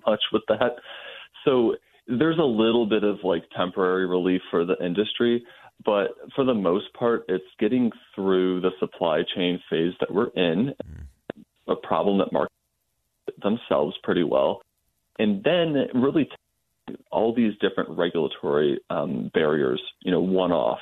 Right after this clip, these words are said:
Speaker 1: at a time. And there's, you know, to your point, there's responsible ways of going about this. One of the hardest areas of trade-offs is that if we're going to build this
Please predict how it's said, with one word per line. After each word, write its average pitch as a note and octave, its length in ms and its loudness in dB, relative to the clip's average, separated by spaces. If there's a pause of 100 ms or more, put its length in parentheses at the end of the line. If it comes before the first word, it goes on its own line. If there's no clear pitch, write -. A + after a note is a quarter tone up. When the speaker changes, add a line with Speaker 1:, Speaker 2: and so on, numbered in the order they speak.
(120)
Speaker 1:
at F2 120 0
a D#2+ 60 -4 (140)
time. A#1 340 -4 (440)
And G2 380 4
there's, G2+ 260 2 (180)
you G#2 60 0
know, F#2 180 2
to - 200 -6
your C3 120 4
point, F#2+ 400 -2
there's F#2+ 220 0
responsible F2+ 680 -2
ways F#2 280 2
of - 140 -6
going F2+ 280 2
about E2+ 420 0
this. F2+ 180 2 (1120)
One G#2+ 140 2
of G2 80 2
the F2+ 120 2
hardest F2+ 420 -2
areas F2 360 0
of E2+ 80 -4 (100)
trade-offs E2+ 500 0
is F2 80 -8 (240)
that D#2 200 0
if - 120 -8
we're G2 220 0
going F#2+ 460 0
to F2 160 -4 (120)
build F2 400 2
this F2 220 -2